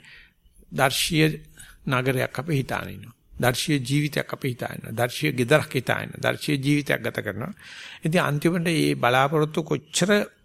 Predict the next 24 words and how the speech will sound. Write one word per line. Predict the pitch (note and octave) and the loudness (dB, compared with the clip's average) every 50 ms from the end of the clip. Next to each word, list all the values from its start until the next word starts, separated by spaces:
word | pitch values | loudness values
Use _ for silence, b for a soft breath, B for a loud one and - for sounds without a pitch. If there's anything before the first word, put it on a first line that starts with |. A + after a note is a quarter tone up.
| _ _ _ _ _ _ _ _ - - - | _ _ _ _ _ _ _ _ -20 -18 -10
සුන් | - - - D3+ D#3+ | -8 0 2 4 6
වෙනවද | E3+ G3 G#3 G#3+ G3 D#3+ C3 | 8 8 8 6 6 4 2
කිව්වොත් | - - B2 A2 G#2+ A#2+ C#3+ D#3 - | 0 0 0 0 0 0 -2 -4 -6
වැඩි | - D3 C#3 B2+ C#3 | -2 -2 0 0 2
බලාපොරොත්තුවක් | C#3 C#3+ C#3 C#3+ C#3+ C#3+ D3 D3+ C#3+ C#3+ - D3+ C#3+ D3 | 2 4 4 4 4 4 4 2 0 0 0 0 0 0
තියෙන | - - D3 C#3 | 0 0 2 2
එක | D3 D3 D3 - | 2 0 0 -2
නා | D#3+ E3+ F#3+ F#3 | -2 0 -2 0
කලින්ම | - C#3+ D3 D3 D3 D#3 E3 D#3+ | 0 0 0 0 -2 -2 -2 -2
සිය | D3+ D#3 D3+ C#3 | 0 0 -2 0
දිනසා | C#3 C#3 C3+ C#3+ C3 C#3 C3 C3 | 0 0 -2 -2 0 0 0 0
ගන්නවා | B2+ C3+ D3 E3 F3+ D#3+ | 0 0 0 -2 0 0
වහ | - - - - | 0 0 0 0
කනවා. | - G#2 G2+ G2+ A2 - _ _ _ _ _ _ _ _ _ _ B B B B B B B B | 0 -2 -2 -4 -10 -16 _ _ _ _ _ _ _ _ _ _ B B B B B B B B
නමුත් | - A#3+ A3+ G#3 | -2 -2 0 2
මේ | G#3+ G#3+ F#3 - | 4 4 2 2
ජීවිතය | - B2+ B2+ C3+ D#3 F3+ F3+ - G#3 F#3+ | 2 0 0 0 0 0 0 0 -2 -2
කියලා | D#3+ - D#3 D3+ E3 D#3 | 0 0 2 2 2 0
කියන්නේම | D#3 - D3 B2 C3+ D3 D#3 E3 F#3 G3 G#3+ | 0 2 2 2 2 2 0 0 0 0 2
වයසට | A3 G3+ F3 E3+ E3+ C#3+ D#3+ E3 D#3+ | 2 4 4 4 2 2 0 0 2
යන | D#3 D#3 D#3 D#3 D#3 | 2 2 2 2 2
ලෙඩ | D3+ D3+ D3 C#3+ C#3+ | 2 2 2 4 4
වෙන | C3 C3 A#2+ A#2 | 4 4 4 4
එකක්. | A2 G#2 - | 2 2 0